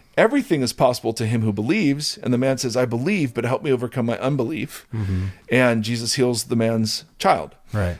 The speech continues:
Speaker 1: Uh, so, so this gets into a topic we've covered at length, a-, and that is, what is faith? Because in this model, faith is psychological certainty. Remember this
Speaker 2: Yeah,
Speaker 1: conversation?
Speaker 2: yep, yep.
Speaker 1: Where I just,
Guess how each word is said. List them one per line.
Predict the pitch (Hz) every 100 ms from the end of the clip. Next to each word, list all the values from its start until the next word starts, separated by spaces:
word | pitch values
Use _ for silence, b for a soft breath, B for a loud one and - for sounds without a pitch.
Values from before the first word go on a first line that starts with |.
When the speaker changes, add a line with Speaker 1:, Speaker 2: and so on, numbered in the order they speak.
| -
Speaker 1:
Uh, | 165 160 -
so, | - 208 180 - -
so | - 190 170 160 - b b 120
this | 147 247 -
gets | 226 175
into | 147 131
a | 117
topic | - 139 135 120
we've | 127 -
covered | - 135 127
at | 104 -
length, | 131 127 101 - - - b b b b _ -
a-, | 139 135
and | 131
that | 147 156
is, | 123
what | 139 190
is | -
faith? | - 143 113 - - -
Because | 120 156 135
in | - 139 117
this | 214 -
model, | 185 156 123 120
faith | - - 208 165 117 110 - 127
is | 120
psychological | - 147 139 123 123 - 110
certainty. | - 123 101 - 65
Remember | 107 127 143
this | 135
Speaker 2:
Yeah, | 107
Speaker 1:
conversation? | 143 139 151 113 113 165 -
Speaker 2:
yep, | 113
yep. | 113 B -
Speaker 1:
Where | 156 160 147
I | 143
just, | 117 190 202 -